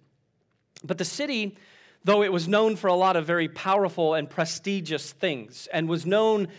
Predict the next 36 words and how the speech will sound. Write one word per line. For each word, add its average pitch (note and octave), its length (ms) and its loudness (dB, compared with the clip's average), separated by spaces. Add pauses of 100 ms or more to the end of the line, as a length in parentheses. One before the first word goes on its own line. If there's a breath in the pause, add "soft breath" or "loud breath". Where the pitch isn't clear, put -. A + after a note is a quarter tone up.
(160 loud breath)
throughout F3+ 380 4
all A3+ 360 4
of F#3+ 100 -6
the G3+ 80 2
region E3 460 -2
and E3 80 -2
became G#3 340 -4
a G3 60 -2
very F#3 200 0
central F3 600 -6
point, - 640 -12 (540 soft breath)
there E3+ 140 0
was E3+ 140 -2
something G3 580 0
of D3+ 140 -2
an D3+ 100 -2
inadequacy D#3 840 -6
to - 120 -12
this A#2+ 160 -8
city. G#2 380 -10 (580)
They F3 140 4
did F3 180 2
not F#3 360 2
have E3 420 -2
their D3 320 0
own D3+ 720 -2
water C#3 640 -4
supply. C3+ 600 -10 (680)
Now, F3+ 220 2
for G3 220 2
a F3+ 60 4
city, E3 500 0
this F#3+ 480 -2
is F3+ 180 0
a D#3 200 -2
major E3+ 680 -2